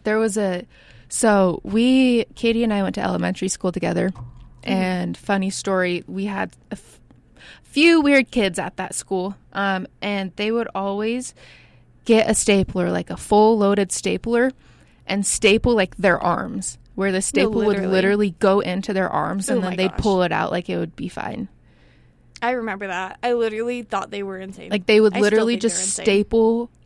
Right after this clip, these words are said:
Speaker 1: their arms for no
Speaker 2: Ew.
Speaker 1: reason, just for show, just to be like, "Hey, look how cool this is." I'm like, "How do you, how did you not, like,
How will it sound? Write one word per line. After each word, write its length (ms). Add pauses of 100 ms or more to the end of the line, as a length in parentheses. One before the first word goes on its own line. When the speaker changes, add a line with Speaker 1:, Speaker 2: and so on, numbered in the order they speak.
(100)
Speaker 1:
their 220
arms 580
for 200
no 120
Speaker 2:
Ew. 60
Speaker 1:
reason, 340
just 240
for 140
show, 240
just 220
to 40
be 80
like, 140
"Hey, 240
look 180
how 160
cool 280
this 260
is." 340 (460)
I'm 80
like, 140
"How 200
do 80
you, 240
how 220
did 180
you 120
not, 300
like, 260